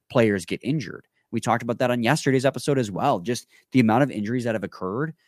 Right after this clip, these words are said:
and yet the amount of production this team has been able to keep on. And we talked about how long will this depth be able to continue to produce with all these injuries.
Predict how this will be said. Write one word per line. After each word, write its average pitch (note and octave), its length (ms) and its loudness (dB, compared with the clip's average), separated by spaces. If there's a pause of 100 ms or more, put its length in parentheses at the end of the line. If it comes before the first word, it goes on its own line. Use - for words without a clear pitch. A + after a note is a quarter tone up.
(100)
and A#2 160 -2
yet A2+ 160 -2
the A2 80 -4
amount G#2+ 320 -2
of G2+ 80 -14
production A2+ 560 -2
this F2+ 180 -12
team - 260 -10
has E2+ 120 -10
been F#2 140 -12
able D#2+ 140 -10
to E2 60 -14
keep - 220 -12
on. E3 140 0
And A2 80 -4
we A2 60 -6
talked F3 320 -4
about F2 260 -4 (420)
how C#3+ 240 4
long A#2 500 2
will A2 120 -4
this G#2 160 -4
depth G2 400 -6 (580)
be A2+ 240 2
able A2 140 0
to - 80 -10
continue G#2+ 340 -4
to G2 80 -4
produce A#2+ 680 0 (120)
with A2 240 -2
all G#2 140 2
these G2+ 160 -4
injuries. B2 500 -8